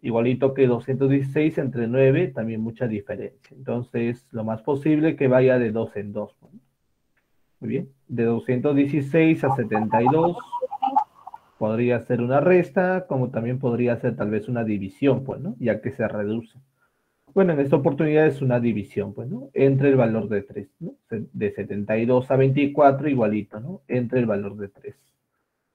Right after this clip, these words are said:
Bueno, la parte de abajo sería, ¿no? Eh, más dos, acá también más dos, el siguiente sería más dos. Bien, por lo tanto, muchachos,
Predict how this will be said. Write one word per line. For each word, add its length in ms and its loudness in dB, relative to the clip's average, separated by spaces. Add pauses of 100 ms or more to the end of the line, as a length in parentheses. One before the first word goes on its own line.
(180)
Bueno, 260 0 (100)
la 240 -6
parte 260 2
de 120 10
abajo 500 6
sería, 380 0
¿no? 240 -6 (160)
Eh, 380 -2
más 280 -4
dos, 640 0 (220)
acá 260 -6
también 320 -4
más 180 -6
dos, 500 -2 (340)
el 160 -8
siguiente 360 -2
sería 280 -2
más 260 -6
dos. 400 -18 (720)
Bien, 340 -8
por 160 2
lo 140 2
tanto, 320 0
muchachos, 840 -4